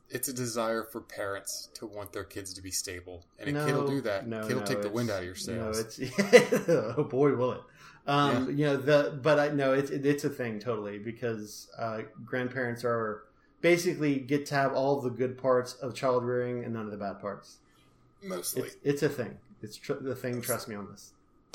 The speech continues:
Speaker 1: Oh, right. Ah.
Speaker 2: So this is kinda good. Uh, you have two comedians, like, ushering Brent Spiner into being a bad comedian.
Speaker 1: <laughs>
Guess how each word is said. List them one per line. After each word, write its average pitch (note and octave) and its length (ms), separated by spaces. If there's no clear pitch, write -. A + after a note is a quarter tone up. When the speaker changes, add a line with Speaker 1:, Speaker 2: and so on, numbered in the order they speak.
Speaker 1:
Oh, D#3 340
right. D#3 220
Ah. C3+ 380
Speaker 2:
So D#3+ 220
this G3 220
is A3+ 100
kinda A#3 220
good. C#3+ 480
Uh, C#3+ 80
you C#3+ 140
have E3+ 180
two A#3 180
comedians, D#3 640
like, B2+ 200
ushering D3+ 540
Brent C3+ 200
Spiner B2 520
into A#2+ 260
being B2 380
a A#2 60
bad A2+ 260
comedian. G#2+ 540
Speaker 1:
<laughs> - 560